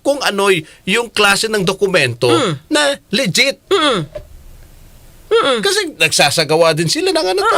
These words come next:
Speaker 2: Ah.
Speaker 1: eh, ng operasyon, partner. Lalo't higit naging, ano, siya dati, partner. Ah, hepe ng P N P.
Speaker 2: Ah.
Speaker 1: Di ba?
Speaker 2: Lumalabas kasi dito, mula sa investigation hanggang sa pre-operation report,
Speaker 1: Oo.
Speaker 2: hanggang authority to operate, one-man
Speaker 1: Oo.
Speaker 2: team.
Speaker 1: Correct.
Speaker 2: Si Jonathan Morales.
Speaker 1: Oo.
Speaker 2: Kasi lahat siya pumirma.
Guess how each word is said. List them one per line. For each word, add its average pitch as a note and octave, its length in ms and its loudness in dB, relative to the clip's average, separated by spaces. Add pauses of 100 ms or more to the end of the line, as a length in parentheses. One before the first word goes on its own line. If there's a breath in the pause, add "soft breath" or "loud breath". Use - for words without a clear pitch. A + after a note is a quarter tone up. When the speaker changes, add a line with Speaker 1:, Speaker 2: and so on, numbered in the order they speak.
Speaker 2:
Ah. - 80 0
Speaker 1:
eh, - 40 -8 (280)
ng G#3+ 160 0
operasyon, B3+ 480 0
partner. D#4 480 0
Lalo't C#3+ 320 0
higit D#3+ 240 -2
naging, D#3 320 -2
ano, E3 160 -2
siya F3+ 80 0
dati, F3 240 0
partner. C4 480 -2 (480 loud breath)
Ah, D#3 640 4
hepe F#3+ 480 0
ng G3 160 0
P A3 160 0
N C4+ 80 0
P. D#4+ 240 -2
Speaker 2:
Ah. D4 240 0 (160)
Speaker 1:
Di B2 80 0
ba? F#3 160 -2 (320 soft breath)
Speaker 2:
Lumalabas B4 400 4
kasi F#4+ 240 0
dito, A#3+ 480 0 (240)
mula D4+ 240 4
sa F#4+ 320 2
investigation A#3 800 0 (160 loud breath)
hanggang D#4+ 320 2
sa F4+ 80 2
pre-operation D4 640 2
report, A#3+ 240 0
Speaker 1:
Oo. - 80 2
Speaker 2:
hanggang B3+ 160 2
authority C#4 320 -2
to C#4 80 2
operate, A3+ 400 0
one-man F#4+ 480 4
Speaker 1:
Oo. - 20 2
Speaker 2:
team. F4+ 220 2 (160)
Speaker 1:
Correct. F#4+ 480 -2
Speaker 2:
Si F#4 160 2
Jonathan G4+ 400 4
Morales. F4 480 4
Speaker 1:
Oo. - 80 -2
Speaker 2:
Kasi A#4 160 2
lahat G#4+ 240 4
siya A4+ 160 2
pumirma. G4+ 480 2